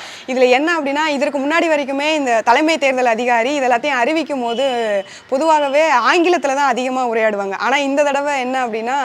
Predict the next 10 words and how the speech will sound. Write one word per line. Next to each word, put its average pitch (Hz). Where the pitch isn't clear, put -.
எல்லாமே 330
ஹிந்தியில 320
பேசுறதாக 226
இருக்கு. 220
ஒரு 311
நாலு 285
நிமிஷம், 285
அஞ்சு 269
நிமிஷம் 262
கூட 269